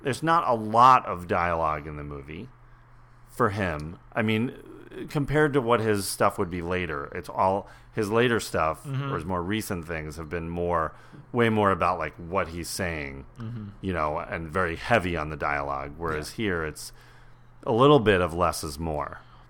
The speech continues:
Speaker 2: Yeah, I, there's no speechifying or anything. There's, there are some moments where he's sort of teaching a lesson or
Speaker 1: Sure,
Speaker 2: something,
Speaker 1: yeah, yeah, yeah.
Speaker 2: but he's just going about his business, and it's, it really is, um,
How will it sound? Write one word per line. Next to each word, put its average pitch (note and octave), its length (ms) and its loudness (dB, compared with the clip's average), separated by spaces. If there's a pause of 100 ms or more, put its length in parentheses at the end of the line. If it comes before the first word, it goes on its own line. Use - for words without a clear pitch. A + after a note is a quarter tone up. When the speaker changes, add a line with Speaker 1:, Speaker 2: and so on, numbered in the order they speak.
(120)
Speaker 2:
Yeah, D3 280 -2
I, A2 160 -6 (100)
there's B2+ 280 0
no C3 160 0
speechifying G2 760 -8
or F#2+ 60 -10
anything. F#2+ 340 -12
There's, G#2 180 -10
there B2 300 0
are A2 160 4
some G#2+ 300 -4
moments G2+ 360 -6
where F#2+ 120 -8
he's F2+ 120 -10
sort F#2+ 240 -8
of E2+ 100 -12 (160)
teaching G2 360 -10
a F#2 100 -10
lesson F2+ 380 -8
or - 40 -12
Speaker 1:
Sure, A2+ 260 6
Speaker 2:
something, G2+ 80 6
Speaker 1:
yeah, F#2 60 4 (420)
yeah, F2 60 -10
yeah. D#2 40 -8
Speaker 2:
but A#2+ 460 2
he's C3 220 -8
just C#3+ 180 -8
going C#3+ 180 0
about A#2+ 240 4
his G2 120 -6
business, F#2+ 600 -8 (260)
and F#2+ 440 -12 (960)
it's, B2+ 380 -8
it D3+ 120 0
really D3+ 340 6
is, B2+ 200 4
um, G#2 880 0